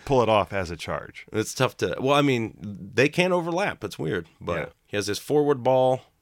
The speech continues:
Speaker 2: um, which I like to use. Like a, one of the classic tricks is to do the, the jab, the weak punch one, 'cause it's real short. And if you land right in front of him, then you can go into a head bite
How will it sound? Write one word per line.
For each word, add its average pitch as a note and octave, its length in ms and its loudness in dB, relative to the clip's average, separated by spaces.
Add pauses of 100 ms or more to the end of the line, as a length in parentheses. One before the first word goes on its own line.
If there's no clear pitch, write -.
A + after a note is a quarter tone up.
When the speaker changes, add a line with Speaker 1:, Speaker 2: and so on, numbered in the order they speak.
(140)
Speaker 2:
um, F#2+ 360 -4
which G#2 200 -2
I A#2+ 120 0
like A#2 220 -4
to G#2+ 100 -12
use. A2 320 -2
Like F#2 180 -2
a, F2+ 140 -4 (120)
one - 260 -4
of A#2+ 60 2
the A#2 40 -2
classic B2 400 -4
tricks - 280 -4
is F2+ 140 -6
to G2 80 -8
do F#2+ 160 -2
the, E2 260 -6 (120)
the D#2 480 -8
jab, G2+ 480 -6
the F2+ 80 -6
weak A2+ 280 -6
punch - 300 -8
one, D#2+ 240 -10 (360)
'cause F#2+ 160 -10
it's F2+ 120 -10
real G2+ 380 2
short. - 500 -2 (280)
And F#2 100 -6
if - 120 -10
you F#2 80 -6
land G2+ 220 -4
right A2+ 140 0
in G#2 80 -8
front A#2 200 -2
of F#2 80 -4
him, D#2+ 120 -6
then F#2 120 -4
you F2+ 100 -4
can F#2+ 160 -8
go F2 160 -4
into E2+ 220 -6
a E2 60 -2
head F2 280 -4
bite E2 260 -8